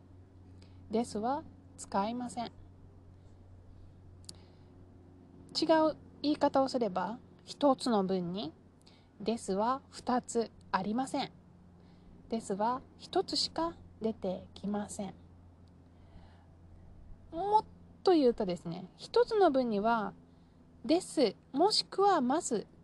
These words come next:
が一回しか出てきません。えーと、ですとます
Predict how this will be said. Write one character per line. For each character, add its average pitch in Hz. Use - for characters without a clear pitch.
が 370
一 277
回 302
し -
か 202
出 190
て 185
き -
ま 180
せ 185
ん。 165
え 190
ー -
と、 190
で 254
す -
と 381
ま 269
す -